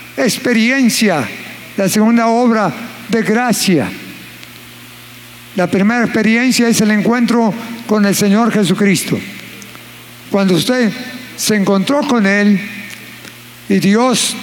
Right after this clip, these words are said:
tocó su corazón, limpió su corazón de todo pecado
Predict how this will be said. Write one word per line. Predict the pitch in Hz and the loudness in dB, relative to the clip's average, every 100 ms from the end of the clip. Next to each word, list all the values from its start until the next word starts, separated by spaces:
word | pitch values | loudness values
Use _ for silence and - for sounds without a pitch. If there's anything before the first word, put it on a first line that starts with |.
| - | -4
tocó | 208 - 254 | -2 0 0
su | - 254 | 2 2
corazón, | 233 214 185 185 180 185 160 - - - - - - - - - - | 2 2 0 2 2 0 -2 -10 -18 -18 -20 -20 -20 -20 -20 -20 -2
limpió | 190 208 196 220 247 226 | 2 4 2 2 2 2
su | 247 | 2
corazón | 226 226 196 220 214 | 2 2 2 2 2
de | 202 | 2
todo | 214 208 208 | 2 2 2
pecado | 202 185 180 170 170 | 0 0 0 2 2